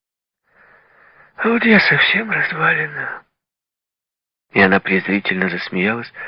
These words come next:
обнажив испорченные зубы. Как-то раз Мими написала мне, что у нее будет ребенок, и она, мол, уверила своего американца,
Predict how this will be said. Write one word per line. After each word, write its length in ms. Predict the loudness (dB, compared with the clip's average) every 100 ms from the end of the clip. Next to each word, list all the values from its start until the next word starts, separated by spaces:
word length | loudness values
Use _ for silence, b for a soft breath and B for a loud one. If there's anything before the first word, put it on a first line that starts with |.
| B B
обнажив 500 | -2 0 0 0 -2
испорченные 640 | -6 -8 -4 -4 -4 -6 -6
зубы. 340 | -6 -6 -12 _ _ _ _ _ _ _ _ _ _ _ _ _ _ _ _ _ _ _ _ -2
Как-то 380 | 0 0 2 4
раз 180 | 4 0 -2
Мими 480 | 0 2 2 0 0
написала 680 | -2 -2 -2 0 2 2 0
мне, 280 | -4 -8 -10 B B B B -2
что 260 | 0 2
у 60 | 0
нее 220 | 0 -2
будет 320 | -4 -8 -8 -8
ребенок, 840 | -6 -2 -2 -2 -10 _ -12 -12 -14 _ _ _ _ _ _ _
и 100 | 0
она, 240 | 2 2 2
мол, 300 | 2 -2 -6 _ 0
уверила 580 | 2 6 6 6 2 0
своего 420 | -2 0 0 0
американца, 640 | -2 -4 -2 -2 -2 -4